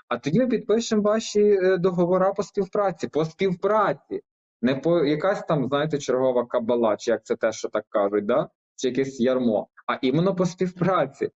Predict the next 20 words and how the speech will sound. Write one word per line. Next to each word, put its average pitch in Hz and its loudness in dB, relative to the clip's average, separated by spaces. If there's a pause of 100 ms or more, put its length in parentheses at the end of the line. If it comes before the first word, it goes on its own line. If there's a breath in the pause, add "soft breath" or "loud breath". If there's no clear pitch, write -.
(200)
І 120 -2
там 147 0
багато 165 0
чого 156 -2
треба 156 0
передивитися 151 0
і 123 -6
переговорити. 131 0
І 131 0
оце 123 0
все 165 -2
якраз 156 0
буде. 120 0 (520)
Вони 127 2
вже 175 2
собі 170 -2
теж 175 -2
щось 165 -2
там 170 0
напланували, 156 0